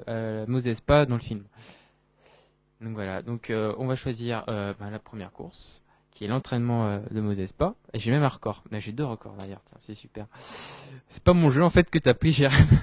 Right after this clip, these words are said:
<laughs> Alors généralement, ce qui est bien, c'est que, alors, normalement, ça le f-, si je me souviens bien du, du bouton, si j'appuie sur Z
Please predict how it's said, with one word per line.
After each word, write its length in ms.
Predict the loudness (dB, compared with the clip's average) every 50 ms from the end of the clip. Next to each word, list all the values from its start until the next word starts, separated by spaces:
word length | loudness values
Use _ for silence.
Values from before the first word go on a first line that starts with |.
| 2 _ _ _ _ -20
<laughs> 560 | -18 -16 -16 -14 -14 -14 -14 -14 -14 -12 -4
Alors 160 | 0 2 2 2
généralement, 380 | 2 2 2 2 2 2 0
ce 80 | -2 -2
qui 60 | -2
est 20 |
bien, 100 | -2 -2
c'est 140 | -4 -6 -8
que, 120 | -10 -10 -10
alors, 240 | -8 -6 -6 -4
normalement, 280 | -2 -2 0 0 0 -2
ça 160 | -4 -4 -6
le 60 | -6
f-, 300 | -6 -8 -14 -16 -16 -14
si 260 | -14 -12 -8 -4 -4 -2
je 100 | -2 -2
me 80 | -4
souviens 260 | -4 -6 -6 -6 -4
bien 180 | -4 -4 -4 -6
du, 420 | -6 -8 -10 -10 -10 -8 -8 -8
du 120 | -8 -10 -10
bouton, 360 | -10 -10 -8 -6 -6 -6 -6 -8 _ -20 -20 _ _ _ _
si 180 | -16 -12 -10 -8
j'appuie 240 | -8 -10 -10 -12
sur 240 | -14 -12 -10 -10 -10
Z 260 | -10 -12 -12 -8 -6